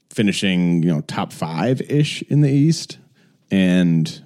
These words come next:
I think I had him finishing fourth. And, yeah, I mean, I, it's obviously not all his fault, but,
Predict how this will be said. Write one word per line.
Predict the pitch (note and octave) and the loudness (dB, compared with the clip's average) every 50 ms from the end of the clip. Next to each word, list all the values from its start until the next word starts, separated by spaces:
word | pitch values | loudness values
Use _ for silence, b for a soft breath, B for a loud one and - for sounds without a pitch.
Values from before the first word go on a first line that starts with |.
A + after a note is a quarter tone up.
| _ - | _ -6
I | F#2 G#2+ | -4 -2
think | B2+ C3 G#2 | -2 -2 -2
I | G#2+ B2 | -2 -2
had | B2 A2+ | 0 0
him | G2 F#2+ F2+ | 0 0 0
finishing | - G2 G2 - - E2 D#2+ | 0 0 0 0 0 -4 -6
fourth. | - - G#2+ A#2 A2 F#2 F#2 F#2+ - - - - b b b b b b b b b b b b b b _ | -4 -4 -2 0 0 0 0 -2 -4 -10 -20 -20 b b b b b b b b b b b b b b _
And, | - F#2 F2+ E2+ E2 D#2+ D#2+ D#2+ D#2 D2+ - _ _ _ _ _ _ _ _ - - | -2 0 0 0 0 0 0 0 -2 -4 -8 _ _ _ _ _ _ _ _ -6 -2
yeah, | F#2 G#2+ G2+ F#2 | -2 -2 0 0
I | F2 F#2 | 0 0
mean, | G2 F2 E2 | 0 0 0
I, | - C#3+ A2 G#2+ - - _ _ - - - | 0 -2 -2 -4 -4 -8 _ _ -20 -20 -18
it's | - - - - | -14 -12 -8 -4
obviously | G#2 F#2+ G2 G#2 G2 - G#2+ | -2 -2 0 0 0 2 2
not | F2+ G2 G2 E2 | 2 2 2 2
all | D2+ F#2 F#2+ G2+ | 2 0 0 0
his | A#2 B2+ C3 C3+ - | 0 0 0 0 0
fault, | - C#3+ C#3+ D3 C#3 - - | 0 0 0 0 -2 -4 -2
but, | - F#2+ F#2 F2 D#2+ - | -2 0 0 0 0 -4